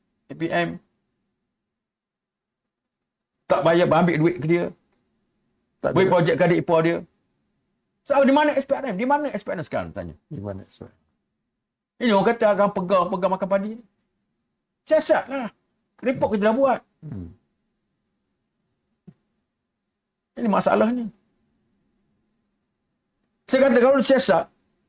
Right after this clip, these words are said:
Speaker 1: hampir ke s-, paling kurang lapan puluh peratus rakyat pas kena. Duit dana, ah, P K P.
Speaker 2: Hmm.
Speaker 1: covid. Penyelewengan. Bukan payah.
Speaker 2: Bukan
Speaker 1: Tak
Speaker 2: file.
Speaker 1: siasat. Bukan file, siasat. Okey, minta.
Speaker 2: Bukti, ya.
Speaker 1: Bukti bil.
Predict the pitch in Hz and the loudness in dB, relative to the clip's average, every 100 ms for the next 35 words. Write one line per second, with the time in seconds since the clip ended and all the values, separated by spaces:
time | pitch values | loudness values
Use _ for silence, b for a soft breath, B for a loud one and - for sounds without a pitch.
0 | _ _ - 262 262 269 254 226 - - | _ _ -2 0 2 2 0 -2 -8 -18
1 | - _ _ _ _ - 220 240 233 220 | -20 _ _ _ _ -2 0 2 2 2
2 | 208 208 208 170 - - 127 - 101 - | 2 2 2 0 -2 -2 -4 -4 -8 -8
3 | _ _ _ _ _ _ _ _ _ _ | _ _ _ _ _ _ _ _ _ _
4 | 131 156 - 147 143 127 110 - _ _ | 0 2 2 2 4 4 0 -4 _ _
5 | _ _ _ - 104 101 127 123 - 98 | _ _ _ -2 0 2 0 0 0 -2
6 | 80 - _ _ _ - 82 82 - _ | -2 -8 _ _ _ -12 -10 -10 -12 _
7 | _ _ 120 110 110 92 - _ _ _ | _ _ -4 0 -2 -4 -20 _ _ _
8 | _ _ 262 262 269 262 233 - 269 233 | _ _ -4 0 0 -2 -8 -4 0 2
9 | 233 285 254 - _ _ _ _ _ _ | 2 2 0 -4 _ _ _ _ _ _
10 | _ _ _ _ - 101 123 110 - - | _ _ _ _ -4 0 2 4 2 0
11 | _ _ _ _ - 208 254 220 269 294 | _ _ _ _ -6 0 2 4 4 4
12 | 262 247 240 233 190 208 190 - _ _ | 2 2 2 2 2 2 0 -4 _ _
13 | _ _ _ _ _ - 110 - 90 73 | _ _ _ _ _ -20 -12 -4 -2 -2
14 | 123 151 143 127 160 | -2 -2 0 2 4